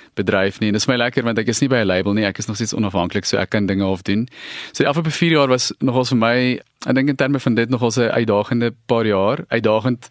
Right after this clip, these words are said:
in aanhalingstekens want ons het nou drie kinders en ek is maar die ou wat gekies het om betrokke te wees by my familie. Dit was my definitief prioriteit gewees. Dis die een rede dink ek, so tyd vir skryf en tyd vir kreatief wees is maar min.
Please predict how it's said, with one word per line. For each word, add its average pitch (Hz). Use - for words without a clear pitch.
in 110
aanhalingstekens 110
want 104
ons 104
het 107
nou 104
drie 104
kinders 101
en 107
ek 110
is 123
maar 123
die 120
ou 117
wat 120
gekies 120
het 117
om 101
betrokke 107
te 110
wees 92
by 98
my 92
familie. 87
Dit 104
was 98
my 101
definitief 110
prioriteit 92
gewees. 95
Dis 123
die 135
een 131
rede 98
dink 92
ek, 104
so 104
tyd 117
vir 120
skryf 110
en 101
tyd 104
vir 104
kreatief 101
wees 101
is 92
maar 90
min. 95